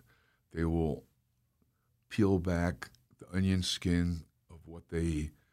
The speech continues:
really want, and they will tell you more and more about how you can help them to achieve what they really want. And the more you do that, the more you will ultimately be rewarded.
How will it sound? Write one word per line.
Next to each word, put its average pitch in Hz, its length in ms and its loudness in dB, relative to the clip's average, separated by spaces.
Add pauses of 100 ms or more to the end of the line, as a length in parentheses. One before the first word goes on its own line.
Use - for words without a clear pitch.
(260)
really 110 300 8
want, 80 460 2 (320)
and 85 400 -4
they 87 120 -2
will 87 200 0
tell 85 340 -4
you 80 280 -2
more 82 360 -6
and 85 120 0
more 73 420 -10 (340)
about 76 240 -4
how 82 180 0
you 87 180 2
can 82 140 -4
help 117 300 0
them 76 360 -2 (520)
to 82 100 -2
achieve 110 420 2
what 82 200 0
they 78 120 -2
really 78 260 -4
want. 69 380 -10 (440)
And 82 180 0
the 82 60 2
more 92 280 0
you 95 260 4
do 95 260 2
that, 71 320 -4 (200)
the 71 80 -20
more 82 280 -8
you 85 260 0
will 76 300 -6
ultimately 78 480 -6
be 71 220 -12
rewarded. 82 640 -2